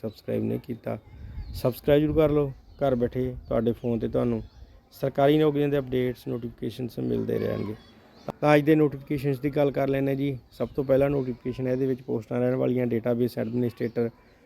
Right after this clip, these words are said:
ਸੀਨੀਅਰ ਡਿਵੈਲਪਰ, ਪ੍ਰੋਗਰਾਮਰ, ਡੇਟਾ ਐਂਟਰੀ ਆਪਰੇਟਰ, ਕਲਰਕ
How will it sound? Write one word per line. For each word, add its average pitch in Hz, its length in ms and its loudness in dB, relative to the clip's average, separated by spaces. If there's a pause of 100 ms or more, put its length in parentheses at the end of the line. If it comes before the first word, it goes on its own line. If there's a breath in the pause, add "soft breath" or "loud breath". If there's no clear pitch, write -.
(140)
ਸੀਨੀਅਰ 151 300 2
ਡਿਵੈਲਪਰ, 135 480 2
ਪ੍ਰੋਗਰਾਮਰ, 120 720 -2 (540)
ਡੇਟਾ 139 220 4
ਐਂਟਰੀ 135 220 2
ਆਪਰੇਟਰ, 131 400 -2 (140)
ਕਲਰਕ 139 260 2